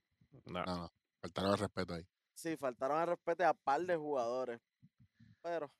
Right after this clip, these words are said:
Speaker 3: ¿qué vamos a
Speaker 2: Dame
Speaker 3: hacer?
Speaker 2: alguna buena noticia de esa lista, por favor.
Speaker 3: El cuarto, Lindor.
Speaker 2: Cuarto.
Speaker 3: Cuarto, caballito.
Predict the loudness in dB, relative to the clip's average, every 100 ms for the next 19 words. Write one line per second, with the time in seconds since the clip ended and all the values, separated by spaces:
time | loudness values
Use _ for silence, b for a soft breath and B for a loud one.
0 | _ _ _ _ _ -8 -2 2 6 8
1 | 8 10 10 10 10 10 8 8 8 6
2 | 0 -4 -4 -6 -8 _ _ _ _ _
3 | _ _ _ _ -18 -10 0 2 2 0
4 | -2 0 0 -2 -4 _ _ _ _ _
5 | _ _ _ _ _ _ _ _ _ _
6 | _ _ 2 2 -4 -20 _ _ _ _
7 | _ 0 2 2 -4 -12 -8 -6 -6 -8
8 | -10 -14